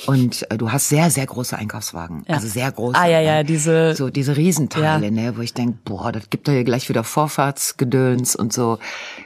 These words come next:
Speaker 1: Gab es natürlich auch. Es war unglaublich voll. Also es war so voll, dass, ähm, in der Schlange der Einkaufswagen kein Ei-, Einkaufswagen mehr stand.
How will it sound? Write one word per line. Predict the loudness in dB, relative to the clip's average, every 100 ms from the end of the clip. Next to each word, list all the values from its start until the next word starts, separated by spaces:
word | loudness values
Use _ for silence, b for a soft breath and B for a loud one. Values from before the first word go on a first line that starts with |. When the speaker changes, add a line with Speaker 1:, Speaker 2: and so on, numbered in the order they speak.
| -2
Speaker 1:
Gab | 0 2
es | 0
natürlich | 0 0 -2 -2 -2
auch. | 0 0 0
Es | 0
war | 0 2
unglaublich | 6 6 6 0 -4 -2
voll. | -2 -2 -4 -8 _ _ B B B B B B
Also | 0 2
es | 0 2
war | 0
so | 2 0
voll, | 0 0 2 2 0
dass, | -2 -4 -6
ähm, | -2 -2 -2 -2 -2 -2 -4 B B B
in | 2
der | 4
Schlange | 2 2 2
der | 0
Einkaufswagen | 0 0 0 0 -2 -2
kein | 0 0 0
Ei-, | 0 0
Einkaufswagen | -2 -2 -6 -6 -6 -4
mehr | -4
stand. | -8 -6 -6 -6